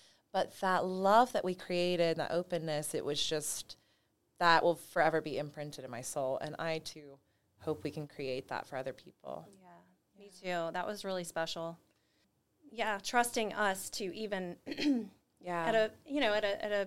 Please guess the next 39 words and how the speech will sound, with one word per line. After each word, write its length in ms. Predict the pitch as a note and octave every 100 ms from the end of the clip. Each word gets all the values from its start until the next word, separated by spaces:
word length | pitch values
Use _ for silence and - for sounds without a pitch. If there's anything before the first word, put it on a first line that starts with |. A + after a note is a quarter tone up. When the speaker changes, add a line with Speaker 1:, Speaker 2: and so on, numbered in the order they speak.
| G3
Speaker 2:
pivotal 280 | B3 A#3 A3+
point 240 | A3+ G#3
in 80 | G#3+
your 160 | G3 F#3+
life 300 | E3+ E3+ G#3
to 160 | G3 F#3
be 80 | F3+
Speaker 1:
Mm-hmm. 80 | E3+
Speaker 2:
able 220 | G3 G3
to 640 | F#3+ - G3 F3+ F3+ F3 F3+
be 120 | F#3
a 40 |
part 300 | F3+ - F#3+
of 180 | F3+ F3 - - _ G3
that 300 | F3 F3+ G#3
and 120 | G3+
be 80 | F#3+
a 40 |
part 280 | F#3 - F#3+
of 120 | F#3+ F#3
Speaker 1:
Yeah. 240 | F#3 F#3
Speaker 2:
the, 300 | G3 G3 F#3+ - A3
the 140 | G#3
realness 680 | G3 A3+ G#3+ F#3+ F#3+ - G3+
and 160 | G3
what 140 | G3 F#3+
I 420 | F#3+ G3 F#3+ - - -
totally 380 | - C4 B3
acknowledge 640 | - G3 F#3 F#3 F#3 F#3 F3+
and 300 | F3+ E3+ E3+
love 180 | E3+ E3+
and 80 | F3
appreciate 460 | - E3+ - F3
about 240 | F#3 E3+ F#3+
you 220 | F3 E3+
is 260 | - F3+ -
that 280 | F3+ F3 F#3+
you 560 | F#3+ F#3+ F#3+ G3 G3+ - _ _ _ -
aren't 580 | G#3 G#3+ A#3 - -